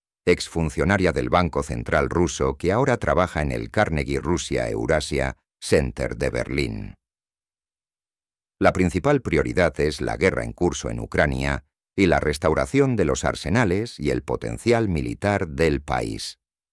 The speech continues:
El gobierno ruso espera que los ingresos pasen de trescientos ochenta y ocho mil millones de dólares este año a más de cuatrocientos treinta y tres mil millones en dos mil veinticinco.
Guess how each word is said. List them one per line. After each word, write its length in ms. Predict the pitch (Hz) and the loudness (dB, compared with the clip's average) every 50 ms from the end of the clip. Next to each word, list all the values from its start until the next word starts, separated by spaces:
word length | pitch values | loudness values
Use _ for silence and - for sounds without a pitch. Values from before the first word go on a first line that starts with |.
| _ _ _ _ _ _ _ _ _ _ _ _ _ _ _ _ _ _ _ _ _ _ _ _ _ _ - | _ _ _ _ _ _ _ _ _ _ _ _ _ _ _ _ _ _ _ _ _ _ _ _ _ _ 2
El 120 | 110 107 | 4 4
gobierno 360 | 92 92 95 110 98 101 90 78 | 6 6 6 6 6 4 4 4
ruso 360 | - 120 104 - - 58 58 | 2 0 0 0 -2 -4 -4
espera 340 | 60 - - - 87 73 - | -4 0 0 2 2 2 0
que 100 | - 60 | -2 -4
los 160 | 58 - - | -4 -6 -6
ingresos 380 | 60 65 85 87 - 80 71 | -2 0 0 2 2 0 -2
pasen 320 | - - 82 - - 76 71 | 0 0 0 0 0 -2 -2
de 140 | 65 65 - | -2 -2 -4
trescientos 580 | - 65 69 - 92 85 80 71 - 69 73 | -4 -8 -2 0 2 2 2 0 -2 -4 -4
ochenta 340 | 71 - - 82 71 - 65 | -4 -4 -4 -4 -4 -4 -2
y 60 | 65 | -4
ocho 200 | 65 - - - | -4 -4 -2 -2
mil 200 | 65 82 85 80 | -2 0 0 0
millones 480 | 69 64 62 58 78 87 80 76 71 67 | 0 -2 0 0 2 2 2 0 0 -2
de 100 | - - | -2 0
dólares 440 | - 90 78 62 62 60 58 - 90 | 2 2 2 2 0 -4 -4 0 0
este 280 | 90 - - - 58 | 0 0 0 0 0
año 380 | 76 87 82 73 69 69 71 - _ _ _ _ _ _ _ | 2 2 2 0 -2 -4 -6 -10 _ _ _ _ _ _ _
a 60 | 127 135 | 2 2
más 140 | 151 143 | 2 4
de 120 | 127 131 113 | 4 2 4
cuatrocientos 680 | - 117 117 - 104 - 135 123 120 - 117 104 - | 4 4 4 2 2 2 2 2 4 4 2 2 2
treinta 300 | - 110 110 107 98 98 | 2 2 2 4 4 2
y 60 | 90 - | 0 2
tres 240 | - 71 64 - | 0 -2 -2 0
mil 240 | 82 87 90 87 82 | 2 2 4 4 2
millones 680 | 78 73 67 65 62 73 90 80 67 65 73 76 - | 2 0 -2 0 2 4 4 4 2 0 -4 -6 -6
en 180 | - 62 60 57 | -6 -6 -6 -6
dos 200 | 57 53 - 76 | -8 -8 -4 -2
mil 160 | 80 82 76 | -2 0 0
veinticinco. 800 | - 69 67 62 - - - - 69 55 53 50 - 55 53 - | 0 -2 -2 -4 -6 -10 -8 -8 -8 -8 -8 -10 -12 -14 -14 -16